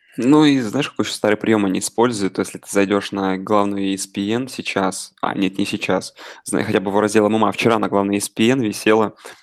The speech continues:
biggest down, ой, break-, breakdown, the biggest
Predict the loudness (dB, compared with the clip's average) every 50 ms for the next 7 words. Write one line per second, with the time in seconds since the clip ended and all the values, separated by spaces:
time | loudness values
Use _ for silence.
0 | _ _ _ -12 -12 -2 0 0 0 0 -2 -8 -8 -4 -2 0 0 2 2 2
1 | 2 0 0 -2 -4 -2 0 0 0 0 -2 0 0 -2 -2 -2 -4 0 0 0
2 | 2 2 0 0 0 0 -2 -2 -4 -6 -8 -6 -6 -4 -4 -4 -6 -8